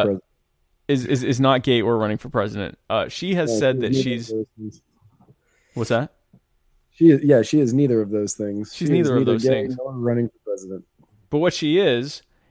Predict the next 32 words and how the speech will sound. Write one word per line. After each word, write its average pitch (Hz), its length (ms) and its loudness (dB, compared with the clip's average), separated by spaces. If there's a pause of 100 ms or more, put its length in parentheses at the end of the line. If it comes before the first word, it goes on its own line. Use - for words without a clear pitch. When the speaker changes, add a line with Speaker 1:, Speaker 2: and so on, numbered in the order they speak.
(160)
Speaker 2:
is 127 320 4
telling 151 320 0
people 131 340 -2
that 113 140 0
she's 131 260 -6
dating 120 500 -2
Cory 123 400 -4
Booker, 107 520 -4 (640)
the 104 380 -6
New 110 160 -2
Jersey 120 300 0
Speaker 1:
Yeah. 120 60 -4
Speaker 2:
senator 110 500 -2
who 113 140 -4
is 104 140 -4
running 110 200 -4
for - 100 -16
president. 107 500 -6 (1160)
Speaker 1:
Which, 147 340 0 (100)
we've 180 240 4
been 147 160 6
over 113 220 4
this 104 180 0
on 101 120 -2
the 95 80 -4
show 101 260 0
before. 87 480 -8 (1400)
Probably 107 440 -6
multiple - 420 -18
times. 87 480 -16 (120)
Speaker 2:
Yeah. - 140 -18 (680)
Speaker 1:
But 113 280 -4